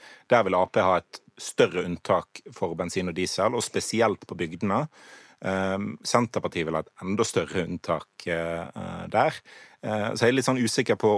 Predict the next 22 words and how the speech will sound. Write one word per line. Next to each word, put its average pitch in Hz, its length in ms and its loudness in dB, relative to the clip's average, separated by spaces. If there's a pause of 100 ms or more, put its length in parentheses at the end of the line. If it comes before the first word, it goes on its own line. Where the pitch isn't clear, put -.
om 98 160 0 (340)
den 110 240 2 (180)
rettferdige 101 680 0
omstillingen 85 840 -2
som 87 220 -4
Støre 90 280 0
snakket - 340 -4
om 90 220 -2
i, 90 680 -6
i 104 160 -8
talen, 101 460 0 (680)
blir 117 260 0
en 90 80 0
omstilling 104 600 -2 (100)
hvis - 440 0
ikke - 240 -2
alle 95 220 2
skal 98 200 -2
være 82 160 0
med 101 220 0
på 110 160 2
den. 127 80 -8